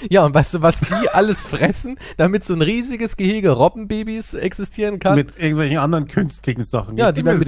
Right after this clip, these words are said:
Speaker 2: sicher,
Speaker 1: künstlich ge-,
Speaker 2: Leo
Speaker 1: äh,
Speaker 2: hat
Speaker 1: gezüchteten Lachs
Speaker 2: irgendwelche
Speaker 1: gefüttert.
Speaker 2: Ja, der hat sicher irgendwelche ho-, hochbezahlten Ärzte, Wissenschaftler in einem, auf einer eigenen Yacht wieder,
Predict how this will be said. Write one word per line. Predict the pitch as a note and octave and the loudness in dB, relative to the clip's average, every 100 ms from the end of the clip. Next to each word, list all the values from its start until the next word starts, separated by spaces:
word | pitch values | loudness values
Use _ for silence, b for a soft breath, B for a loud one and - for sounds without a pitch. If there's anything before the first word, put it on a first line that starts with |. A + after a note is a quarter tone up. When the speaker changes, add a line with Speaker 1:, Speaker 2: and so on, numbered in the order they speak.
| G3 | 0
Speaker 2:
sicher, | - | 0
Speaker 1:
künstlich | G#3 - A#3 - B2+ | 0 -2 -6 -6 -4
ge-, | A#2+ | -2
Speaker 2:
Leo | C3 E3+ G#3 G#3+ | 2 0 0 0
Speaker 1:
äh, | |
Speaker 2:
hat | F3 F3+ | -2 -4
Speaker 1:
gezüchteten | - - G3 G#3+ G3 F#3 | -8 -8 -6 -6 -2 2
Lachs | F#3+ F#3 F3+ | 2 2 0
Speaker 2:
irgendwelche | F3 | 0
Speaker 1:
gefüttert. | D#3+ C#3 G#2+ F#2+ - - - - C#3+ | 0 -2 -2 -4 -8 -20 -20 -16 -12
Speaker 2:
Ja, | C3 A#2 A#2+ C#3 | -12 -8 -4 0
der | D3 | 0
hat | D3 | 0
sicher | - D#3+ G3+ - | -4 -4 -4 -2
irgendwelche | D3+ G3 F3 C3+ D#3+ D3+ - - - | -4 -2 -2 0 0 0 -4 -14 -14
ho-, | D#3 - - - - - - - - - | -14 -14 -20 -20 -20 -20 -20 -20 -14 0
hochbezahlten | D3+ F#3+ - - C#3+ D3 D#3 | 0 0 -4 -2 -2 -2 -8
Ärzte, | - C3+ D#3 D#3 A#2 | -6 -6 -2 -4 -2
Wissenschaftler | B2+ E3+ C#3 D#3 D#3+ E3+ | -2 -2 -2 -2 -2 -2
in | C3+ | -2
einem, | B2+ C#3 - | -2 -4 -6
auf | B2 C#3 | -6 -4
einer | C3+ | -4
eigenen | B2+ E3 F#3+ A#2+ A2+ | -2 -2 -2 -2 -2
Yacht | A2 A2+ - - | -2 -4 -6 -8
wieder, | C3+ E3 | -6 -4